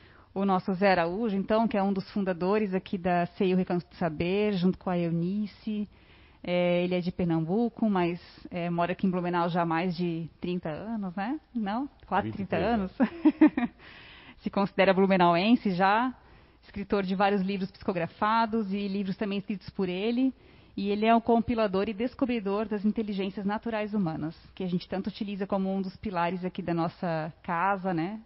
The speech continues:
Speaker 1: em termos de conhecimento. Então, vamos começar com o Zé, né, e depois o Zé,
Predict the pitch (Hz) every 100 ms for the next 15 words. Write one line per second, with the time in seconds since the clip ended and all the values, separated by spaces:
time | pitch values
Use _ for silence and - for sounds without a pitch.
0 | - 180 180 180 180 175 180 - 185 -
1 | 160 165 190 208 220 - - - - -
2 | 185 196 196 220 190 196 185 170 196 196
3 | 277 302 - 190 202 285 277 214 220 226
4 | 220 214 196 208 226